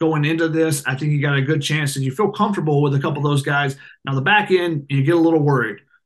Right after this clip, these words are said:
Um, obviously, you got Barraza back there, who, you know, showed you a lot in that Oregon, it was the Oregon State game, I believe it was, uh, some big clutch situations, but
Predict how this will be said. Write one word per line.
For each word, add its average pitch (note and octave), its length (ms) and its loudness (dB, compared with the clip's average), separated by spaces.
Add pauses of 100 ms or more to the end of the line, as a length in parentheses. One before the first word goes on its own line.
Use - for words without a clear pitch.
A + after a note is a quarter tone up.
(120)
Um, B2+ 280 -4
obviously, B2+ 600 -4
you C3+ 120 -4
got E3+ 180 0
Barraza F3+ 460 0
back E3+ 220 0
there, F3 240 2
who, D3 360 2
you C#3 100 -2
know, B2+ 260 -2 (240)
showed E3+ 320 0
you D#3+ 140 4
a - 20 2
lot D3 520 0
in D3 140 2
that C3+ 340 -2
Oregon, D3+ 360 -2
it C3 80 -8
was B2+ 220 -6
the C3 80 -4
Oregon D3+ 200 -2
State D3+ 280 -2
game, D3+ 160 -2
I D3 40 0
believe D3 220 0
it C3+ 40 -2
was, C#3+ 420 0 (260)
uh, B2+ 220 -4
some B2 240 -4
big D3+ 320 0
clutch D3+ 180 -2
situations, D3 680 0
but - 260 -4